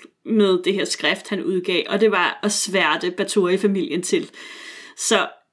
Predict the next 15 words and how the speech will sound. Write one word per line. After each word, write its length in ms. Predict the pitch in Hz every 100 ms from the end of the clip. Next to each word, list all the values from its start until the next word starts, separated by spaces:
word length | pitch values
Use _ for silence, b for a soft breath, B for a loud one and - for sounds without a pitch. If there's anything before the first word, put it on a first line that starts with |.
| _
altså, 160 | 208 202
der 100 | 208
er 100 | 226
ikke 200 | 262 247 208 208 247
rigtig 300 | 269 - 247
nogen, 500 | 208 160 165 175 175 _
så 160 | -
vidt 200 | 208 208
jeg 80 | 175
har 160 | 185 190
kunnet 320 | - 185 165
læse 220 | 165 165
mig 100 | 185
frem 240 | - 156 -
til, 240 | 196 170